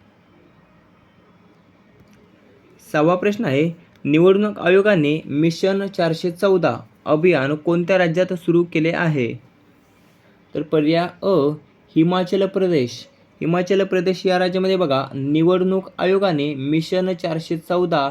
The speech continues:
हे जे काही अभियान आहे बघा ते राज्यामध्ये सुरू केले आहे. कोणत्या राज्यात? तर हिमाचल प्रदेश. कोणी? निवडणूक आयोगाने.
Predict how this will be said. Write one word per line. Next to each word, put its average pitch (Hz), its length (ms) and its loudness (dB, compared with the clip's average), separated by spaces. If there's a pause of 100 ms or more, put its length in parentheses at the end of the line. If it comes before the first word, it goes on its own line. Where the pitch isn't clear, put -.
(340)
हे 147 60 0
जे 160 120 0
काही 175 140 0
अभियान 165 420 0
आहे 160 180 0
बघा 143 220 0
ते 160 180 -2
राज्यामध्ये 156 540 0
सुरू 160 280 -2
केले 170 260 -2
आहे. 131 100 0
कोणत्या 151 300 -4
राज्यात? 156 300 0
तर 214 180 -2
हिमाचल 151 460 -4
प्रदेश. 160 320 -2
कोणी? 160 340 -2
निवडणूक 151 400 -4
आयोगाने. 147 400 -4